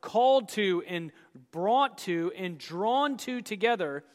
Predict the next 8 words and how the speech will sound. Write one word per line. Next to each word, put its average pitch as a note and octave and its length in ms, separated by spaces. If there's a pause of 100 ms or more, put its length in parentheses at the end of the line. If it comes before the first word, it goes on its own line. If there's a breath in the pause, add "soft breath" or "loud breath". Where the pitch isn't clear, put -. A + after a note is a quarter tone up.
(260 soft breath)
is E3+ 180
this F#3 260
notion A3+ 380
of F#3 100
family A#3 380
worship G#3 380
here F3 340 (300 loud breath)
in F3 400